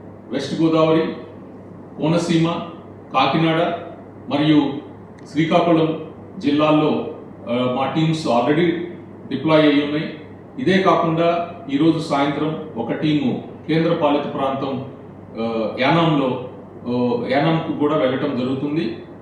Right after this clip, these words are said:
ఇంతే కాకుండా కొన్ని టీంలు, ఆ, విజయవాడలో, కొన్ని టీంలు వైజాగ్లో కూడా మేము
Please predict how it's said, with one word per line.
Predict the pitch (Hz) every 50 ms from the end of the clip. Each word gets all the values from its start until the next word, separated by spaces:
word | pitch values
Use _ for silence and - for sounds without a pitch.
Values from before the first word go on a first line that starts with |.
| - - - - - - - - - 143
ఇంతే | 147 165 165 196 196
కాకుండా | 190 190 180 180 - 185 180 185 196 196 - - - - - - - - - - -
కొన్ని | - 170 175 185 185
టీంలు, | 185 185 175 180 185 185 185 190 190 190 190 - - - - - - - - - - - - 120
ఆ, | 120 123 123
విజయవాడలో, | 117 117 120 - 175 175 175 175 175 175 180 185 196 190 - - - - - -
కొన్ని | - 151 151 156
టీంలు | 156 - 170 165 165 165 170 180 190 202 233 - - - - - -
వైజాగ్లో | 110 123 139 135 147 170 156 151 156 151 147
కూడా | 139 147 147 151
మేము | 143 139 139 139 156 190 - - -